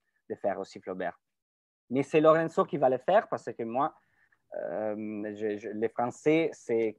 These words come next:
presque toujours Lorenzo qui le fait. Et, et alors, euh, c'est lui qui va décider.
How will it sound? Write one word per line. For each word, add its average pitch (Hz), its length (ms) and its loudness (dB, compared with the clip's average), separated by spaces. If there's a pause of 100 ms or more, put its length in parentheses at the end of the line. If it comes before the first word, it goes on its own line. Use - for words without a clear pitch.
presque 110 200 -4
toujours 113 280 -4
Lorenzo 110 460 -2
qui 139 160 -8
le 120 80 -2
fait. 190 400 0
Et, 104 540 -2
et 104 40 -4
alors, 110 340 0
euh, 98 280 0
c'est 101 360 -4
lui 107 280 -6
qui 104 160 -12
va 101 240 0
décider. 95 400 -10